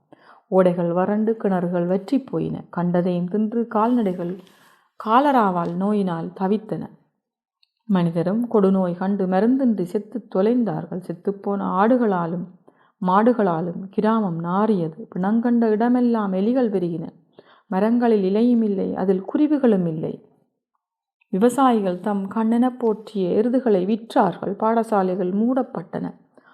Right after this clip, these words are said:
வயிற்று பசிக்கு ஏதுமிருந்தால்தானே படிப்பு?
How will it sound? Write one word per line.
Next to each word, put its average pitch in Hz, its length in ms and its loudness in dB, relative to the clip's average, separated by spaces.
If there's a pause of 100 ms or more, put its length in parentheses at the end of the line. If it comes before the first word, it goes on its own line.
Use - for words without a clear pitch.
(300)
வயிற்று 190 400 0
பசிக்கு 190 720 -4
ஏதுமிருந்தால்தானே 196 1300 0 (220)
படிப்பு? 185 600 -2